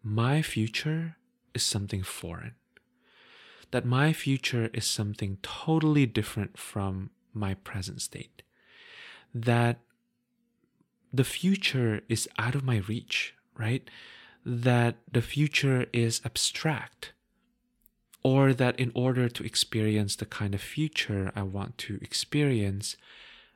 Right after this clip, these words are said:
I need to radically change myself because who I am in this very moment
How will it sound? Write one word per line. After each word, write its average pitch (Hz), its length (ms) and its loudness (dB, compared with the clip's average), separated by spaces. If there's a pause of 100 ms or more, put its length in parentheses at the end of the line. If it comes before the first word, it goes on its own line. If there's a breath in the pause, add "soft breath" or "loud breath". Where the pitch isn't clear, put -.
(100)
I 120 100 4
need 127 460 2
to - 120 -4
radically 98 1000 -2 (220)
change - 500 0
myself 85 600 -6
because 98 520 -6 (480 loud breath)
who 117 160 6
I 131 120 6
am 113 340 4
in 101 140 -2
this 98 160 -4
very 92 280 -2
moment 107 560 2